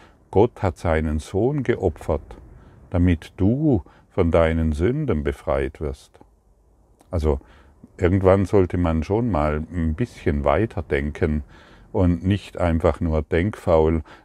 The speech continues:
die, äh, die Buchstaben nachplappern. Das kann ja überhaupt nicht sein. Liebe wird ja niemals ein Opfer bringen können. Und wenn wir davon sprechen, dass Gott Liebe ist, dann ist er Liebe.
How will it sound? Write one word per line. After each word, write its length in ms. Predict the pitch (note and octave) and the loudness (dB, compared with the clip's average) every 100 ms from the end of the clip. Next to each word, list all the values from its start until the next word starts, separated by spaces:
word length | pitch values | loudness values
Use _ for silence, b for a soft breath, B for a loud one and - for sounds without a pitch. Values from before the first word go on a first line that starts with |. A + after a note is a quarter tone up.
| - | -8
die, 280 | E2 E2 - _ - - | -4 -4 -4 _ -20 -16
äh, 320 | - G2 E2+ D#2+ | -2 2 2 0
die 260 | E2 D2 | -2 -6
Buchstaben 800 | C2+ A2+ C#3+ - D#2+ C#2+ D2 D2 | -2 -4 -4 -4 0 0 0 -4
nachplappern. 800 | D2 C#2+ - - C#2 - D2 C#2+ - - _ - _ - - _ - | -4 -4 -8 -6 -6 -6 -10 -10 -14 -20 _ -20 _ -20 -20 _ -4
Das 300 | F#2 F2+ - | 0 0 0
kann 180 | A#2 | 0
ja 140 | A2+ D#2 | 0 0
überhaupt 680 | E2 D#2+ D2 E2 G#2 _ - | 0 -2 0 0 -2 _ -16
nicht 400 | E2+ F2 E2+ - - | -4 -4 -4 -10 -8
sein. 840 | E2+ E2 E2+ G#2 G2+ C#2+ B1 B1+ - B B B - | -8 -6 -6 -4 -6 -6 -8 -12 -16 B B B -4
Liebe 640 | D#2+ F2+ B2 B2+ F#2+ D#2 | 0 2 0 2 2 2
wird 180 | E2+ - | -2 -2
ja 120 | D#2+ | -2
niemals 680 | D#2 F2 A2+ A2 D2+ D2 E2+ | 0 0 -2 -2 -4 -2 -2
ein 160 | D2+ | -2
Opfer 400 | - A#2 - - | -2 -2 0 -4
bringen 400 | - D2+ D2+ D2 | -2 -4 -4 -4
können. 440 | - E2+ D2+ D2+ D2 B B B | -4 -4 -2 -4 -6 B B B
Und 120 | E2+ | -2
wenn 200 | E2+ E2+ | 0 2
wir 100 | F2 | 2
davon 360 | E2+ - E2+ E2+ | 0 -2 -4 -4
sprechen, 460 | - F2+ F2+ F2+ | -4 -4 -2 -2
dass 240 | E2+ E2+ - | -2 -2 -2
Gott 280 | F#2 E2 | -2 -2
Liebe 380 | - F2 C3+ B2+ | -4 -4 -4 -2
ist, 380 | D#2 E2 E2+ - | -2 -2 -6 -6
dann 140 | F2 | -6
ist 300 | E2+ F2+ - | -4 -6 -6
er 160 | F2 D#2 | -2 -2
Liebe. 560 | D2 G#2+ C#3+ F2 C2+ | -2 -4 -2 -2 -2